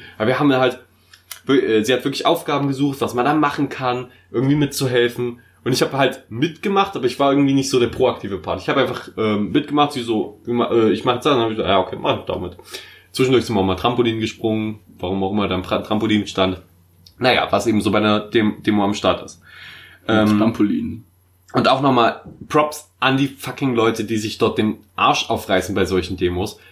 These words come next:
Speaker 1: Immer wieder, um, und das organisieren und dahin gehen, einfach um die Zukunft der Menschheit zu sichern. Also das ist, äh, wirklich, äh, Respekt an die, an die Leute,
Speaker 2: Auf jeden
Speaker 1: denn
Speaker 2: Fall.
Speaker 1: die sind für die Allgemeinheit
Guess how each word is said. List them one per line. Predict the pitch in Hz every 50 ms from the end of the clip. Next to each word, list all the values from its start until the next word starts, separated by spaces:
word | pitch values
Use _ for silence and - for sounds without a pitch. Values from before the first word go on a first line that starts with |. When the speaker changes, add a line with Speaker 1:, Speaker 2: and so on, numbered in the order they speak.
| _ _ _
Speaker 1:
Immer | - 165 185 180 165 151
wieder, | 175 165 - 110 113 117 - - - - - - _ _ _ _ _ _ _
um, | - 131 139 135 135 139 - -
und | 123 120 117
das | 123 - -
organisieren | 131 120 123 123 113 107 101 104 120 143 170 151 120 123 135 127 - - _
und | 120 117 117
dahin | 110 110 139 151 160 160
gehen, | 135 117 110 110 117 - - - _ _ _ _ _ _ _ _ _ _ _ _ _ _ _ _ _ _ _ _ _
einfach | 151 156 - 165 156 - - - _
um | - 143 151
die | 139 139 135
Zukunft | - 180 - 170 151 - -
der | 120 113
Menschheit | 131 165 208 208 190 165 131 117 -
zu | - 110
sichern. | 101 98 95 85 104 92 92 92 - _ _ _ _ _ _ _ _
Also | _ 110 120 113 113
das | 107 120 117 131
ist, | 127 110 - - - - _ _ _
äh, | 120 120 120 - 113 120 113
wirklich, | 139 143 143 131 - - - - 95
äh, | 98
Respekt | - - 95 110 110 110 120 117 - 147 143 139 - - - _
an | - - 120 117
die, | 117 110
an | 110 107 107
die | 107
Leute, | 104 107 104 104 104
Speaker 2:
Auf | - -
jeden | 101 101 98
Speaker 1:
denn | 98 104
Speaker 2:
Fall. | - 101 95 104 104 - _ _ -
Speaker 1:
die | 117
sind | 110 110 120 117 113
für | - -
die | 117 113 98
Allgemeinheit | 101 104 104 104 101 98 98 98 98 95 95 95 - -